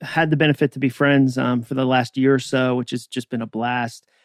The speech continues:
And one of the things we joked about in one of our online kind of Instagram, um, catch-ups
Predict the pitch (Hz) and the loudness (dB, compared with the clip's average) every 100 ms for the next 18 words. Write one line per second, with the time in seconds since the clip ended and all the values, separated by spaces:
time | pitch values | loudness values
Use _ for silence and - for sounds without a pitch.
0 | _ - 147 143 175 233 208 196 170 156 | _ -2 2 4 4 4 4 2 4 4
1 | 143 143 135 143 131 131 131 139 143 135 | 4 2 2 2 2 2 0 0 0 2
2 | 135 131 127 - 139 139 131 135 131 135 | 4 4 2 -2 0 2 2 0 0 -2
3 | 127 127 123 131 - 127 131 127 123 120 | -4 -2 -2 -4 -4 -4 -2 -2 -2 -2
4 | 123 123 127 - 147 147 123 - | -4 -6 -6 -4 -2 -2 -4 -6